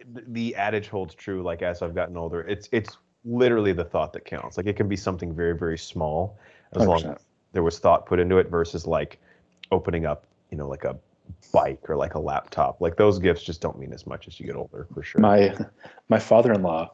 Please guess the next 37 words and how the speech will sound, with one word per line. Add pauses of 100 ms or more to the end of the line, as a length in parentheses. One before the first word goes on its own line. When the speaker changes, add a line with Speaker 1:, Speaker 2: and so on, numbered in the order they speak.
(1300)
Speaker 2:
knowing
that (340)
my
daughter
was
gonna
get
buku
amounts
of
toys, (480)
bought
me,
like, (500)
a
forty
pack
of
double
A
batteries
and,
like,
a
forty
pack
of
triple
A
batteries.
Speaker 1:
Oh,
that's
just
smart,
yeah.
Speaker 2:
And
then